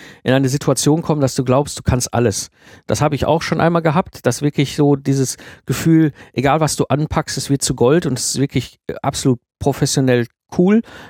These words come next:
ja, und, äh, keiner kann dir was und irgendwann verlierst du total die Bodenhaftung. Ähm, und da Feedback zu bekommen und auch dieses Feedback bewusst zu, anzunehmen, hilft immer sehr dabei, die Bodenhaftung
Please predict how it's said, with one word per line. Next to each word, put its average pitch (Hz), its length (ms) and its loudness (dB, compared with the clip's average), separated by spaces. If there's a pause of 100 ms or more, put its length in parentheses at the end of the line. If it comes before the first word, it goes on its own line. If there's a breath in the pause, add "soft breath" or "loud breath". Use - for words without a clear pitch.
ja, 156 160 4
und, 135 420 0
äh, 135 320 4
keiner 139 320 2
kann 151 200 0
dir 156 100 2
was 147 220 0
und 131 260 -4
irgendwann 135 300 0
verlierst 127 360 0
du - 40 -4
total 120 300 -2
die 120 80 -2
Bodenhaftung. 117 640 -4 (500 loud breath)
Ähm, 127 600 0 (220)
und 139 260 -2
da 156 180 2
Feedback 196 500 -2
zu - 160 -2
bekommen 139 600 0 (380 soft breath)
und 135 180 0
auch 127 160 0
dieses 131 340 -2
Feedback 147 500 -2
bewusst 123 480 -2 (280)
zu, 120 240 -4 (640)
anzunehmen, 131 840 2 (400 soft breath)
hilft 165 400 0
immer 139 240 2
sehr 123 340 2 (440 soft breath)
dabei, 117 440 2
die 123 220 -6
Bodenhaftung 123 640 0